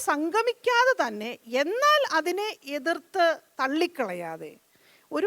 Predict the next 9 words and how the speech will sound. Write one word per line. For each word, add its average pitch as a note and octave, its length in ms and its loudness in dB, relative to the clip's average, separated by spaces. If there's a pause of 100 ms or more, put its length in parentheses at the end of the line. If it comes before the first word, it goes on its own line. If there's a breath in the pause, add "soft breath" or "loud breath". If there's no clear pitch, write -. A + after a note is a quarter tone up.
(120)
പ്രത്യേക G#4 600 -2 (180)
തരം C4+ 280 0 (400)
ഞാണിന്മേൽ D#4+ 600 0 (120)
കളിയാണ് B3 440 2 (160)
ഈ - 20 -10 (140)
എഴുപത്തഞ്ച് C4 580 -2
വർഷമായിട്ട് A3+ 600 -10
മലയാളികൾ G#3 440 -8 (120)
ചെയ്തുകൊണ്ടിരിക്കുന്നത്. F#3 760 -18